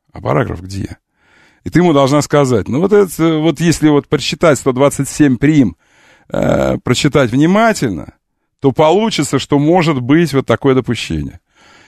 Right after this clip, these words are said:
И он скажет, «Ну давайте вместе прочитаем». Он абсолютно серьезен к юридическим текстам. Я, я не шучу, не шучу. Понимаешь, да? Это первое. Второе. А, он, конечно, человек корпоративной лояльности из девяностых, а не из спецслужб.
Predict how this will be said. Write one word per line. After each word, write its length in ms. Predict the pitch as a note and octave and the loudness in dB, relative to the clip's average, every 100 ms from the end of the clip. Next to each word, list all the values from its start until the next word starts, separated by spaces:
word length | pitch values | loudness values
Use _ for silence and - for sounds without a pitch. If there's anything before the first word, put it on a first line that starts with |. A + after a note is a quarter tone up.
| _ | _
И 80 | - | 0
он 120 | A2+ | 0
скажет, 380 | B2 - B2 A#2 | 2 2 0 0
«Ну 140 | D#3+ F3 | -4 -6
давайте 400 | D3+ F#3 C3 A#2+ | 0 0 0 0
вместе 280 | A2+ - | -2 -4
прочитаем». 540 | - F2 - - - - _ | -10 -12 -10 -12 -14 -18 _
Он 160 | - A2+ | -6 -4
абсолютно 560 | B2 - D3 D#3+ G3+ C#3+ | -4 0 2 2 0 -2
серьезен 640 | - C3 A#2+ C3+ C#3 E3 | 2 2 2 2 0 -4
к 480 | - _ _ _ _ | -10 _ _ _ _
юридическим 480 | G#2 G2 A2 - F2 | -6 -4 -8 -8 -10
текстам. 300 | - - - A#2 | -12 -8 -2 -2
Я, 60 | A2+ _ | -2 _
я 140 | A#2+ | 2
не 120 | C3+ C#3+ | 4 2
шучу, 460 | - C3 - - _ _ _ _ | 0 -8 -10 -14 _ _ _ _
не 180 | F#2+ F#2+ | -4 -4
шучу. 400 | - G2 - G2+ _ _ _ _ _ | -4 -14 -16 -20 _ _ _ _ _
Понимаешь, 300 | F#2 G#2 E2 | -2 0 -2
да? 140 | G2+ C3+ _ - - | -6 -8 _ -20 -8
Это 160 | - A#2 | -2 0
первое. 260 | B2+ G#2 - | 2 -2 -2
Второе. 480 | - C3+ B2+ D#2+ - _ _ _ | 0 2 2 0 -10 _ _ _
А, 420 | E2 F#2 F#2+ G2 | -2 0 2 0
он, 260 | - B2 A#2 | 2 0 2
конечно, 840 | A2+ A#2 A2 F#2+ - F#2 F#2 F#2 - _ _ - | 0 2 2 0 -2 -2 0 -2 -6 _ _ -14
человек 580 | - G#2+ G#2 G#2 G2 F#2 | -6 0 2 4 2 -2
корпоративной 720 | - F2 F#2+ G2+ - G2+ F#2 | -6 -6 -2 -2 0 0 0
лояльности 1300 | F2+ F2+ F#2+ G2+ G#2+ G2 E2 - - E2+ D#2+ E2+ D#2 | 0 0 2 2 2 -2 -4 -8 -8 -6 -4 -6 -6
из 300 | A1+ E2 D#2+ | -6 -8 -8
девяностых, 640 | E2+ F2+ G2+ B2 - - - | -4 -2 0 0 -2 -8 -4
а 100 | F#2+ | -2
не 280 | F2+ F#2+ | 0 2
из 120 | F#2 - | 0 -2
спецслужб. 640 | - - - - A1 - | -12 -14 -14 -14 -16 -16